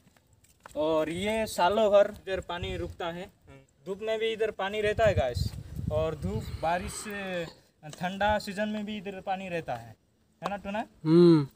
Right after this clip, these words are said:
Speaker 1: और इधर से पानी जमा होके इधर जा रहा है। टूना, ला ना, पास में ला। ये guys देखिए, पानी निकल के इधर जा रहा है।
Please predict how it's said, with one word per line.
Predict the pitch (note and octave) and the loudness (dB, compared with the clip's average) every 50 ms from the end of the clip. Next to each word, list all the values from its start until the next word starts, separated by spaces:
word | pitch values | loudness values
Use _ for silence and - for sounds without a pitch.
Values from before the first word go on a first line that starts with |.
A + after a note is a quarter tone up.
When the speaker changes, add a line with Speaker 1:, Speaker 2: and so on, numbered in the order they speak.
| _ _ | _ _
Speaker 1:
और | D#3 D#3 D#3+ E3 E3+ E3+ | -10 -6 -4 -4 -4 -4
इधर | F3+ F3 G3+ G#3+ G3+ | -4 -4 -4 -4 -4
से | - A#3+ A#3 | -6 -8 -8
पानी | - - F#3 G3+ G#3+ G#3 | -6 -6 -6 -6 -6 -6
जमा | F#3 G3+ G#3 A3 A3 G#3 | -6 -6 -4 -4 -2 -2
होके | G#3 G#3 - A3+ A#3 A#3 - _ _ _ _ | -2 -4 -4 -8 -12 -12 -12 _ _ _ _
इधर | E3+ D#3+ G#3 F#3+ F3 | -8 -6 -6 -4 0
जा | F3+ D#3+ D#3 D3 | 2 2 2 2
रहा | C3+ C3 A#2 | 0 -2 -4
है। | A2 A2 A2+ - _ _ _ _ _ _ _ _ _ _ | -6 -10 -12 -16 _ _ _ _ _ _ _ _ _ _
टूना, | F3+ G3+ A3 F#3+ D3 B2 - _ _ D3+ | -6 -4 -2 -2 -2 -4 -10 _ _ -4
ला | F3 G#3+ | -2 -2
ना, | A3+ G#3 D#3 A#2+ - _ _ _ _ | -2 -4 -6 -10 -14 _ _ _ _
पास | D#3+ D3+ D3 | -12 -10 -8
में | E3 D3+ | -10 -10
ला। | C3 A#2 - _ _ _ _ _ _ _ _ _ _ _ _ _ _ _ _ - _ _ _ _ _ _ _ _ _ _ _ _ _ _ _ _ _ _ _ _ _ _ _ _ _ _ _ _ _ _ _ _ _ _ _ _ _ - | -10 -10 -14 _ _ _ _ _ _ _ _ _ _ _ _ _ _ _ _ -20 _ _ _ _ _ _ _ _ _ _ _ _ _ _ _ _ _ _ _ _ _ _ _ _ _ _ _ _ _ _ _ _ _ _ _ _ _ -14
ये | - D#3+ | -10 0
guys | D#3 E3 E3 E3 E3 | 2 4 4 4 2
देखिए, | E3+ D#3 C#3+ F#3 G#3+ B3 - _ - | -4 -4 -2 -2 -2 -2 -6 _ -6
पानी | C#3+ D3 D3+ D#3 | -6 -4 -4 -4
निकल | D#3 D3+ - E3+ D#3+ | -6 0 2 0 2
के | D3+ F3+ F3 | 2 0 -2
इधर | D#3+ C#3 D3+ C#3 | 0 0 -2 0
जा | C3+ C#3 C3+ C3+ | 2 4 4 4
रहा | C3 C3+ C#3 | 2 0 -2
है। | E3+ F#3 | -6 -10